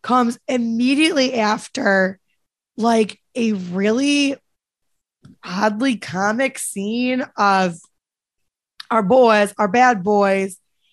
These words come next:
taking on the K K K, where there's, like,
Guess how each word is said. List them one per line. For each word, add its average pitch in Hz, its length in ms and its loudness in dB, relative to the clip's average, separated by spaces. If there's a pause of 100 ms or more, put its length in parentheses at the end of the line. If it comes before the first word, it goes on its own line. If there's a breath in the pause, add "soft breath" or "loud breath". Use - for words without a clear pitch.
(260)
taking 226 400 0
on 262 180 2
the 214 100 0
K 220 280 0
K 202 260 -2
K, 254 440 0
where 220 140 -2
there's, 202 300 -2
like, 196 340 0